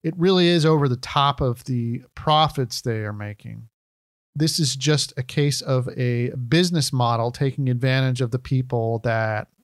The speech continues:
likely need the most help in many circumstances. Now, you might be thinking to yourself, "Well, I might just take out a payday loan and then not repay it." And so you need to know what happens if a payday loan is not repaid.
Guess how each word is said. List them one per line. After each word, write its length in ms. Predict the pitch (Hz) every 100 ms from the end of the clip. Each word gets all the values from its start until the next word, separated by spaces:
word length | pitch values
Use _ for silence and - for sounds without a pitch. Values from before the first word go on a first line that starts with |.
| _ _
likely 440 | 135 139 135 131 123
need 240 | 120 117
the 80 | 117
most 340 | 107 110 - -
help 280 | - 151 131
in 140 | 123 104
many 180 | 104
circumstances. 1040 | 101 - - 151 127 - - - 156 - - _ _ _ _ _ _ _ _ _ 151
Now, 80 |
you 100 | 180
might 180 | 196 262
be 80 | 233
thinking 240 | 226 285
to 60 | 240
yourself, 480 | 147 - 135 156 156
"Well, 400 | 156 175 180 180
I 280 | 151 147 185
might 220 | 180 175
just 240 | 175 -
take 180 | 180 170
out 200 | 165 196
a 40 |
payday 380 | - 151 131 127
loan 300 | 123 123 131
and 220 | 139 135
then 680 | 139 147 147 147 147 143 139 143
not 240 | 135 151
repay 460 | 151 147 - 175 208
it." 140 | 110 _ _ _ _
And 640 | 139 135 135 135 139 139
so 100 | -
you 100 | 139
need 200 | 139 156
to 80 | 151
know 240 | 135 170
what 240 | 156 135 135
happens 680 | - 139 165 - 117 120 120
if 180 | 127
a 60 | 123
payday 400 | 127 135 135 131
loan 280 | 127 139 143
is 140 | 139
not 300 | 127 139 208
repaid. 440 | 165 123 - 64